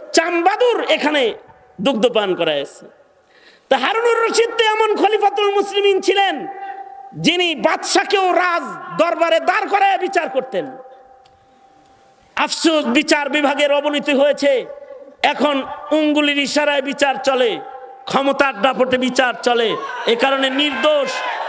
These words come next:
নির্দোষরা জেলখানায় বন্দি রয়, আর অপরাধীরা নিরাপদে ঘুরে বেড়ায়। আল্লাহ এ জমিনের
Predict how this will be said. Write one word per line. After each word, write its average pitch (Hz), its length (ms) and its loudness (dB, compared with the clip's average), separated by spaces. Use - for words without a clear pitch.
নির্দোষরা 311 720 0
জেলখানায় 302 560 -2
বন্দি 302 360 -2
রয়, 302 340 0
আর 269 80 -2
অপরাধীরা 294 580 0
নিরাপদে 254 640 0
ঘুরে 180 260 0
বেড়ায়। 175 460 0
আল্লাহ 294 260 0
এ 269 40 4
জমিনের 294 400 0